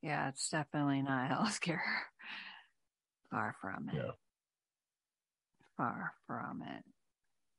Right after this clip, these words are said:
Speaker 2: I mean, if someone walks up to my house, I got guns. I'm gonna annihilate the bastards.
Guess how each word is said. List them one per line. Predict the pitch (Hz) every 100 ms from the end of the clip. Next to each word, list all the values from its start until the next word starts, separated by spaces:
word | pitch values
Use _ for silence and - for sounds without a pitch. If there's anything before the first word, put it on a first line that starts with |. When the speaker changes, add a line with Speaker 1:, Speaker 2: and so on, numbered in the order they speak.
| _ _ _ _ -
Speaker 2:
I |
mean, | 98
if | 90 -
someone | 131 117
walks | 117 117 -
up | 110
to | 104
my | 104 113
house, | 104 101 -
I | 104
got | 110 107
guns. | 98 98 107 - - - _ _ _ _ -
I'm | 90
gonna | 85 82 80 - _ -
annihilate | 87 101 117 95 80
the | -
bastards. | 71 76 76 - 71